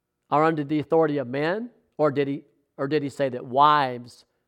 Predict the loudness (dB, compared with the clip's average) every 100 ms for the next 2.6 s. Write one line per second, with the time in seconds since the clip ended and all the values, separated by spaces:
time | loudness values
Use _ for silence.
0 | _ -2 -2 -2 -4 -6 -6 -2 -2 -2
1 | -6 -6 -6 -4 -4 -6 -14 -10 -4 0
2 | 0 -4 -8 -6 -6 -6